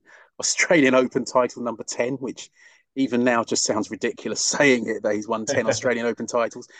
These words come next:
Speaker 1: Uh, Medvedev's there, Andrei Rublev, Felix Auger-Aliassime there.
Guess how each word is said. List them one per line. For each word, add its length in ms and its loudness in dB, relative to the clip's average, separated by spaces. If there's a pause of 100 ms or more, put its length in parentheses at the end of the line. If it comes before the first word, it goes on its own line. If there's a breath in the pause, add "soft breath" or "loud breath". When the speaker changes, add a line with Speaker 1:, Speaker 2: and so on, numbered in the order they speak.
(260 loud breath)
Speaker 1:
Uh, 240 6
Medvedev's 720 2
there, 480 4
Andrei 260 -2
Rublev, 600 -4 (260)
Felix 420 -8
Auger-Aliassime 1500 0
there. 240 2